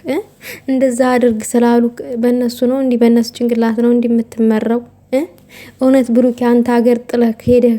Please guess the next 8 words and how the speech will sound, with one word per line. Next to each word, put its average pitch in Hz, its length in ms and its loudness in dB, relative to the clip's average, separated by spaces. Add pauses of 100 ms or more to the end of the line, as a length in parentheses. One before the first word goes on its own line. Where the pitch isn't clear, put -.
ከሆነ፣ 247 400 0 (1040)
ጥለክ 262 380 0
ሄደህ 247 360 2
ከሆነ 254 400 0
እንደተባለው 240 680 0
እንደደረሰኝ 240 720 0
መረጃ 233 360 0 (720)
አንተ 254 340 0